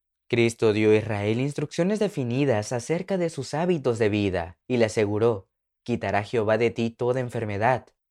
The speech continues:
Cuando el pueblo cumplió estas condiciones, se le cumplió la promesa. No hubo en sus tribus enfermo. Estas lecciones son para nosotros. Hay condiciones que deben observar todos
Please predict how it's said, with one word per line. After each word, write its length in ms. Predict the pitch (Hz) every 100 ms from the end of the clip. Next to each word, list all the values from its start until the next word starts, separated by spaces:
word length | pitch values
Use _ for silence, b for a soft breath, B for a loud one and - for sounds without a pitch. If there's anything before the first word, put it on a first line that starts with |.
| _ _ _
Cuando 300 | 123 117 113
el 120 | 107
pueblo 400 | 95 117 147 170
cumplió 800 | 147 123 107 113 120 120 107 - -
estas 380 | 165 185 196
condiciones, 840 | - 185 190 190 156 117 131 - _ _
se 220 | - 165
le 220 | 165 160
cumplió 500 | 147 139 117 139 202
la 160 | 240 196
promesa. 680 | 127 113 101 95 95 - _ _ _ -
No 260 | 120 123
hubo 180 | 120 120
en 60 | 117
sus 200 | 120 -
tribus 580 | 123 120 120 123 - _ -
enfermo. 760 | 120 104 123 143 135 104 92 _ _ _ _ _
Estas 300 | - 104 117
lecciones 500 | 117 110 - 120 110
son 280 | - 127 160
para 200 | 175 160
nosotros. 800 | 131 117 131 127 - 95 - _ _ _ -
Hay 160 | 113
condiciones 560 | 101 120 117 120 113 110
que 120 | 107
deben 280 | 104 110 113
observar 640 | 107 - 104 107 - - _ _ _
todos 580 | 139 170 156 110 -